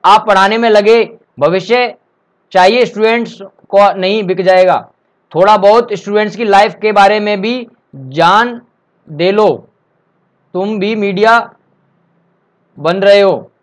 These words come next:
हैं? समझा नहीं मैं। शेर सिंह जी, आपको मैं समझा नहीं क्या कहना चाहते हो, आप directly comment करो, बोले, "सर, आप ऐसा कर, क-, कीजिए।"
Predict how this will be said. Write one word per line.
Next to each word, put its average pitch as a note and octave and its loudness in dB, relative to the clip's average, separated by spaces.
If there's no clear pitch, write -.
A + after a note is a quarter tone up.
हैं? F#3 -8
समझा G#3+ -4
नहीं B3 -2
मैं। A3+ -6
शेर A#3+ 2
सिंह C4+ -2
जी, C#4 0
आपको C4+ 2
मैं C#4 0
समझा B3 -2
नहीं C#4 0
क्या C4+ 2
कहना B3+ -2
चाहते B3 2
हो, B3+ 2
आप G#3+ 4
directly A#3 2
comment A#3+ -2
करो, C4 4
बोले, B3+ 2
"सर, B3+ 0
आप B3 2
ऐसा A#3+ 0
कर, A#3+ 0
क-, G3+ -12
कीजिए।" A#3 -2